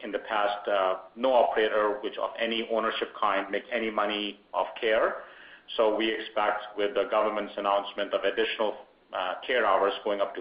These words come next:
four, we will get more funding and we will spend that funding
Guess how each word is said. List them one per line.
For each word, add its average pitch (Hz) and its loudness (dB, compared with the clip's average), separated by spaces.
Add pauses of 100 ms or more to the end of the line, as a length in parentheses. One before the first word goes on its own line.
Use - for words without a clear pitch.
four, 117 4 (580)
we 110 -4
will 117 2
get 131 0
more 120 4
funding 107 0 (440)
and 104 -6
we 104 -2
will 101 2 (100)
spend 113 0
that 104 0
funding 101 -2